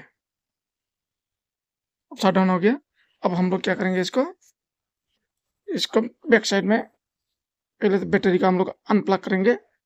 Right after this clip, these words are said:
अब यहाँ छंदा किस लिए बनाया है भाई? तो इस टाइप का आता है, ठीक है ना? ध्यान देके खोलिए। कोई टूटा फूटा हो तो यूजर को बोलना होगा। ये देखिए, स्क्रू भी नहीं है, ठीक है? स्क्रू भी नहीं है। और इस साइड में बॉडी का भी स्क्रू खोल दिया क्या?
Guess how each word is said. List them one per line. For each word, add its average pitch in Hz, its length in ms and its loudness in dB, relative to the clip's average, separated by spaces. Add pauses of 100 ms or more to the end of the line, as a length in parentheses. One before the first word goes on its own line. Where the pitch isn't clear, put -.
(1600)
अब 175 80 -4
यहाँ 180 160 0
छंदा 185 300 -2
किस 185 180 -8
लिए 185 120 0
बनाया 175 240 -6
है 175 80 -6
भाई? 170 180 -4
तो - 920 -10
इस 190 240 -4
टाइप - 180 -2
का 190 80 -8
आता 180 220 -10
है, 170 100 -8
ठीक 180 180 -12
है 214 60 -6
ना? 190 120 -6
ध्यान 180 280 -6
देके 175 220 -8
खोलिए। 185 340 -2 (640)
कोई 196 80 -2
टूटा 190 240 0
फूटा 190 240 0
हो 180 100 2
तो 190 100 4
यूजर 185 260 4
को 180 80 2
बोलना 180 280 2
होगा। 185 200 0
ये - 460 -8
देखिए, 180 220 2
स्क्रू 190 240 2
भी 196 140 0
नहीं 175 220 -2
है, 190 80 -6 (880)
ठीक - 180 -6
है? 190 180 -2 (600)
स्क्रू 196 320 0
भी 214 140 2
नहीं 196 220 2
है। 254 120 0 (800)
और 185 140 2
इस 190 160 0
साइड 190 140 0
में 208 200 4 (680)
बॉडी 202 280 2
का 202 100 -2
भी 208 140 -2
स्क्रू 208 220 -6
खोल 208 160 -4
दिया 190 160 0
क्या? 214 240 -4